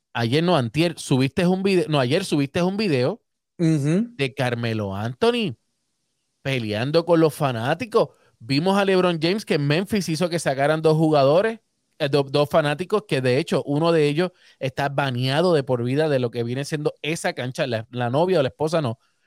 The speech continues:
Speaker 1: pero él sí. Después tuvo una situación en el propio, lo, eh, crypto punto com, en la, en la nueva
Speaker 2: Ujú.
Speaker 1: a-, harina de Los Ángeles Lakers, Eddie. Y ahora dice que quiere, que quiere que lo cambien en la temporada muerta, Russell Westbrook.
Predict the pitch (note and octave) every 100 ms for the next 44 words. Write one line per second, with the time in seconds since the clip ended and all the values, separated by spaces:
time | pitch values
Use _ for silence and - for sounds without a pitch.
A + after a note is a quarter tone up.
0 | _ - C3+ C3+ D#3 D#3+ - B2 G2 _
1 | _ _ _ _ C#3+ D3 - E3 G3+ -
2 | G#3 G#3 G3+ G3+ F3 - G3+ - E3 D3+
3 | B2 D3+ D3 F3+ F3+ E3+ C#3+ C#3+ C3+ B2+
4 | B2 A2+ F3+ F#3 - G3+ - G3+ G3 F#3
5 | - C#3+ F3 G3+ A#2+ A2 G#2+ A#2+ A2 A2+
6 | C3+ D3+ D3 D3 G3+ C3+ B2 A2 B2+ A#2+
7 | D3+ D#3+ C#3 - B2+ B2 C#3+ C#3+ C#3 B2
8 | C3 D3+ F#3+ E3 C3 D#3 D#3+ - _ _
9 | _ _ _ _ _ _ _ F#2+ F#2 G#2
10 | D#3+ G#2+ _ _ _ _ _ A#2 A#2 A2
11 | B2 A2+ D#3+ D#3 F#3+ D3 C#3+ B2+ A#2+ A#2+
12 | A2 B2 B2 B2 A2 A2 A2+ A2 G#2+ G#2
13 | G2+ G2+ F#2+ G2 F#2 F2 G#2+ E3+ G#3+ E3
14 | B2+ G2 F#2 C#3 F3+ C4